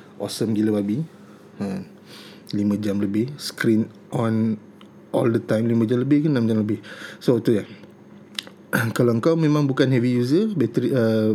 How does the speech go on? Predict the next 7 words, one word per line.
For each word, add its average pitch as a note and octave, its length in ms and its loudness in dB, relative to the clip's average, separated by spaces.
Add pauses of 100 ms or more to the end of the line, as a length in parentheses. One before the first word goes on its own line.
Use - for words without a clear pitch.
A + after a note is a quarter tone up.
iPhone A2+ 480 0 (400)
eleven A2+ 400 2
boleh A2+ 240 2
tahan G2+ 560 -2 (160)
at A2 160 -4
least A2+ 320 -2
sehari. G2+ 400 -2